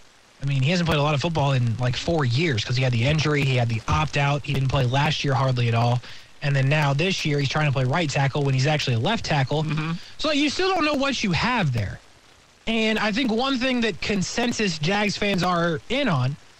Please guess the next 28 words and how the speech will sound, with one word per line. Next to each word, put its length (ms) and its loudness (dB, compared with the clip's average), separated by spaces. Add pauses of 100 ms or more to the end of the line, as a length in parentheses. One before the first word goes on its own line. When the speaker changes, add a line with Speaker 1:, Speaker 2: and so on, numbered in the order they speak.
(360)
Speaker 1:
is 480 0
they 180 0
don't 140 0
want 160 0
Juwan 260 0
Taylor 240 0
out 160 0
there. 160 -4
Like, 240 -2
I 140 0
can 240 0
barely 480 0
find 280 -2
people 220 0
that 100 0
want 200 0
Juwan 240 0
Taylor 200 0
to 80 0
play, 200 -2
even 340 0
though 160 0
he 80 0
played 220 -2
better 200 0
the 120 0
other 160 -2
night 340 0